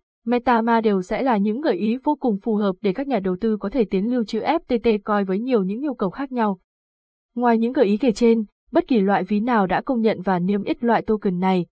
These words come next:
người dùng cũng đều có thể sử dụng để thực hiện các giao dịch cơ bản. Tổng hợp một số những câu hỏi liên quan đến sàn F T X thường gặp nhất.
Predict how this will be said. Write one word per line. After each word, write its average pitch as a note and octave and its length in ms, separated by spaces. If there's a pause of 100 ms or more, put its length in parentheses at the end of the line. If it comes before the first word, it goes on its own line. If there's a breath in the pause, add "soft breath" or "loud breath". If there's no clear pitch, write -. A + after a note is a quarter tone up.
(160)
người B3+ 100
dùng A#3 260
cũng B3 240
đều B3 140
có A3 100
thể B3 180
sử F#3+ 160
dụng F3+ 280
để F#3 120
thực F3+ 160
hiện F#3+ 180
các D4+ 160
giao B3+ 140
dịch G3+ 200
cơ G#3+ 100
bản. F#3+ 260 (360)
Tổng G#3 160
hợp G3 180
một F#3+ 160
số F#3 220
những A3 220
câu B3 120
hỏi G#3+ 240
liên G3 200
quan G#3 260
đến F#3+ 140
sàn G3 260
F C4+ 140
T A3 200
X - 160
thường G3 140
gặp E3+ 160
nhất. G3+ 220